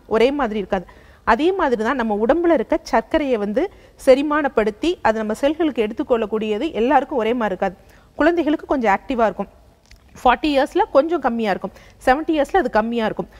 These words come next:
So, அதை திருப்பி நம்ம எடுத்துக்கொள்ளக்கூடிய செயல்கள்ல கொஞ்சம் கொஞ்சமா கொண்டு வரப்ப நல்ல முன்னேற்றம் ஏற்படும்.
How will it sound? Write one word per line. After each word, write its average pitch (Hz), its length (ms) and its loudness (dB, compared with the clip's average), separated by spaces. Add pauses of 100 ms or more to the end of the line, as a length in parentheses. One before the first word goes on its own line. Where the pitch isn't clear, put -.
(100)
So, 285 180 2
அதை 220 140 0 (100)
திருப்பி 403 420 2
நம்ம 285 260 -2
எடுத்துக்கொள்ளக்கூடிய 233 920 0
செயல்கள்ல 269 460 0
கொஞ்சம் 254 280 0
கொஞ்சமா 269 380 0
கொண்டு 233 300 -2
வரப்ப 214 220 -2
நல்ல 262 260 -2
முன்னேற்றம் 240 520 -2
ஏற்படும். 208 360 -4